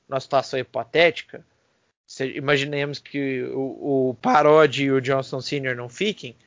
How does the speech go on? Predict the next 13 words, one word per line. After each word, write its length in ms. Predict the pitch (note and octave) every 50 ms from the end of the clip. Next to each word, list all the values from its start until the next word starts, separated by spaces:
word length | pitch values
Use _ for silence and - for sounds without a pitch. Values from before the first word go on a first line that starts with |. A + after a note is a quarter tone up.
| _ _ _ _ _ _ _ _ - _ _ _ _ _ _ _ _ _ _ _ _ _ -
é, 360 | - F3 F3 F3 F3 E3 D#3+ -
colo-, 300 | - - G3+ G#3 D#3+ -
montar 520 | F3 F3+ G3 G3 - _ - F#3+ G#3+ A#3+
um 120 | B3+ A#3
time, 320 | F#3 - - G#3 F#3+ E3+ D#3+
esses 240 | - - B2+ - -
caras 280 | - F#3+ G3+ A3 G3
serem 420 | - - - A3+ B3 C4 B3+ B3 A3+
os 120 | G3 F3+
agregadores, 1000 | G3+ F3+ F3 F3 F3+ F3+ F3+ F3 E3 C#3+ C#3 D3+ D#3+ E3 D#3 C#3 C3 - - _ _ _ _ _ _ _ _ -
serem 420 | - - F#3+ G3 G#3+ A#3 A#3 A3+
os, 140 | A3 G#3+ G#3
os, 1000 | A3 A3 - F#3 F#3 F#3 F3+ E3 D3+ C#3+ C#3 C3 A#2 - - - - - _